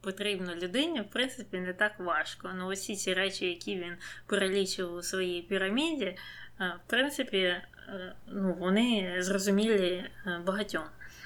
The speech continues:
і відповідають потребам багатьом. Але те, в який момент життя, в якій послідовності, що за чим або що паралельно з чим, е, ну, це вже питання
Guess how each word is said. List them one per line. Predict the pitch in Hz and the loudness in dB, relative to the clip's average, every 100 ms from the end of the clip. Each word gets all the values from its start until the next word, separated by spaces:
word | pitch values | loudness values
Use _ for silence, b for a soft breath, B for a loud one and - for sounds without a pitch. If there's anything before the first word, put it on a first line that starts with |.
| B | B
і | - 190 175 170 | -2 0 0 2
відповідають | 190 196 190 190 208 - - | 2 2 0 4 2 0 -8
потребам | 185 196 185 151 151 | -6 -2 -2 -2 -8
багатьом. | 165 170 180 180 180 - B B B | -10 -10 -14 -16 -18 -20 B B B
Але | - 185 180 208 202 170 - - - - - | 0 2 6 6 8 6 2 -6 -20 -20 0
те, | 220 214 175 160 156 - - - | 4 6 4 2 -4 -12 -20 -18
в | 190 | -10
який | 180 185 185 208 180 | -2 0 2 2 2
момент | 170 175 185 175 170 | 0 0 0 0 -2
життя, | 175 180 - 202 208 202 185 170 175 - | -8 -8 2 4 6 6 4 2 -4 -4
в | |
якій | 180 180 208 | -4 -2 -2
послідовності, | 196 175 - 180 185 214 190 180 175 - - 190 180 170 | -2 -4 -2 0 2 2 2 2 0 -2 -2 2 4 4
що | 175 - 196 | 0 2 2
за | 180 170 | 4 2
чим | - 208 214 208 190 | 2 2 4 4 2
або | 185 165 165 | 0 0 -2
що | 170 202 | 0 0
паралельно | 196 185 175 170 170 170 | 2 4 6 4 2 -4
з | - - | -4 -2
чим, | 247 285 320 | 2 4 2
е, | - - - - - - - 269 185 175 | -4 -14 -14 -14 -16 -16 -12 -4 -2 0
ну, | 185 180 | 0 -2
це | - 220 | 0 0
вже | 214 190 | 0 -4
питання | 190 190 196 202 185 175 180 | -4 0 2 2 -4 -4 -6